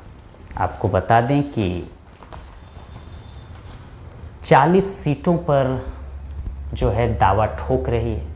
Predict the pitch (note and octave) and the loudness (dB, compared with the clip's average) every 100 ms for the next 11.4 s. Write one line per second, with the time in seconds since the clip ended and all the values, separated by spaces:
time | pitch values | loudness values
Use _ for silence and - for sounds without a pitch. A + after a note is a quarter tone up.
0 | - - - - - B2+ A#2+ A#2 C3 C#3 | -12 -14 -14 -16 0 4 6 6 4 0
1 | B2+ - - - - - - - - - | -2 -8 -14 -20 -20 -20 -20 -20 -20 -6
2 | C#3 C#3 C3+ B2+ A#2 A2+ A#2+ - - - | 2 4 4 4 2 2 0 -2 -6 -10
3 | - - - - B2 B2+ A2+ - - D3 | -12 -18 -20 -2 4 4 4 -2 2 4
4 | D#3+ - - A#2+ - C3+ - A#2 F#2+ - | 4 0 -4 -4 -2 -4 0 -2 -2 -6
5 | - G#2+ G2+ G2+ G2 G2+ - B2+ B2+ C#3 | -2 2 2 2 2 -2 0 2 4 6
6 | G#2+ F2 F#2 F#2+ - G#2+ - A2 A2+ - | 4 2 -4 -6 -6 -6 0 2 2 0
7 | A2 G2 - G#2+ A#2 A#2 - G2+ - B2 | -2 -2 -2 0 2 0 -4 -8 -4 0
8 | C3+ C3+ - - G#2+ G2 C3 B2+ G#2+ F2+ | 0 0 -6 -6 -6 -4 -2 -2 -2 -2
9 | F#2+ F#2 F2+ F2 E2+ - - - - - | -2 0 -2 -4 -8 -12 -20 -20 -20 -20
10 | - - A#2 C#3+ D#3+ E3 B2+ - G#2+ A#2 | -12 -2 4 4 4 2 0 0 -2 0
11 | F2+ F2+ F2 | -2 -2 -6